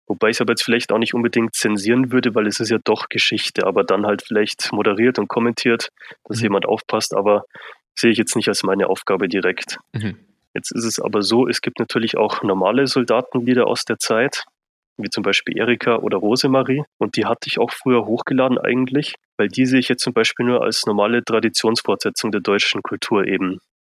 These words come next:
Speaker 1: Weil es gab all die Jahrhunderte durch immer solche Motivationslieder für die Soldaten, wo es dann um Frauen oder Blumen oder die Heimat geht.
Speaker 2: Mhm.
Speaker 1: Und da sehe ich jetzt keinen Grund, wenn die das jetzt auch im Dritten Reich gemacht haben, dass man das zensieren muss oder dass das irgendwie böse wäre deswegen.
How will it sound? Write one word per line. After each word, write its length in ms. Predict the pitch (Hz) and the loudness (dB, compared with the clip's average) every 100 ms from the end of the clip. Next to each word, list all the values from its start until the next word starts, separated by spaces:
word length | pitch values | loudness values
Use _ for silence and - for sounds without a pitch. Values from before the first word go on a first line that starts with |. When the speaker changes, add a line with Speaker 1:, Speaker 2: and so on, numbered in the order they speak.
| _ 104 | _ -2
Speaker 1:
Weil 120 | 107 | 0
es 140 | - | 0
gab 240 | - 104 - | 0 -2 -2
all 160 | 117 123 | 0 2
die 80 | 123 | 2
Jahrhunderte 380 | 117 123 120 113 | 2 0 0 0
durch 260 | 117 - | 0 0
immer 220 | 131 131 107 | 2 2 4
solche 280 | 104 - | 2 2
Motivationslieder 920 | 107 113 101 104 - 113 120 - 127 123 | 0 0 -2 -2 0 0 0 0 0 0
für 140 | - | -2
die 100 | 110 | -2
Soldaten, 600 | 107 104 101 110 - 127 | 2 2 2 0 0 -2
wo 80 | 110 | 0
es 80 | - | -2
dann 180 | 104 101 | -2 -2
um 160 | 101 | -2
Frauen 400 | - 104 110 123 | -2 2 4 2
oder 220 | - 113 | 0 -2
Blumen 320 | - 120 131 123 | -2 0 0 2
oder 180 | 107 | 2
die 140 | 101 98 | 0 0
Heimat 360 | 110 117 - | 0 0 -2
geht. 300 | - 107 123 - - - - | -2 -2 -2 -10 -18 -18 -12
Speaker 2:
Mhm. 200 | 113 117 - | -10 -8 -6
Speaker 1:
Und 140 | 104 | -2
da 60 | 98 | 0
sehe 140 | 107 | 0
ich 60 | 113 | 0
jetzt 180 | - | -4
keinen 240 | - 101 107 | -2 -2 -2
Grund, 300 | - 120 131 | 0 0 0
wenn 100 | 113 | -2
die 100 | 113 | 0
das 160 | 113 110 | -2 -2
jetzt 160 | 104 | -2
auch 120 | - 104 | -4 -4
im 100 | 101 | -2
Dritten 300 | 117 - 101 | -4 -2 -2
Reich 180 | 101 | -2
gemacht 340 | - 110 104 - | -2 -4 -2 -2
haben, 160 | 113 | -2
dass 180 | 104 - | -2 -2
man 80 | 104 | -4
das 180 | 107 - | -4 -4
zensieren 440 | - 101 101 110 | -4 -4 -2 -2
muss 180 | 120 - | -2 0
oder 160 | 113 104 | 2 2
dass 160 | 110 | 0
das 180 | - - | -2 -2
irgendwie 260 | 104 98 101 | -2 -2 -2
böse 380 | 107 110 98 | 0 0 0
wäre 120 | 95 90 | 0 0
deswegen. 520 | 95 - 95 87 | -2 -4 -4 -4